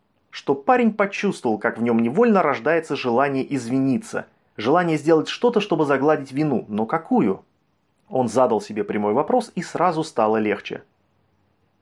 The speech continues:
«Я говорил, что помогу тебе!» Никита воспользовался тем, что над полем боя повисла тишина, и выдохнул, приходя в себя и отвечая Дварфке. «Обещание приносить тебе головы всех квиллов на своём пути я не давал!»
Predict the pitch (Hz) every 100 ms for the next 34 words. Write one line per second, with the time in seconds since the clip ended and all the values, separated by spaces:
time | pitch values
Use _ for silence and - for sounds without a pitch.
0 | _ _ _ _ _ 104 95 170 180 196
1 | 226 233 - 233 214 226 233 - 113 104
2 | - - _ _ _ _ _ - 110 -
3 | 226 131 - 135 113 107 101 107 214 226
4 | 139 123 107 123 107 107 214 220 202 117
5 | 156 - 139 135 - 117 98 - 131 107
6 | 131 208 208 196 190 120 117 104 - 104
7 | 147 143 120 104 - 107 101 101 - -
8 | - _ _ _ _ _ _ _ _ -
9 | 147 180 - 208 143 123 135 147 147 143
10 | 120 135 131 156 120 113 - 127 - 143
11 | 120 104 113 110 123 120 175 254 220 190
12 | 185 165 147 113 107 -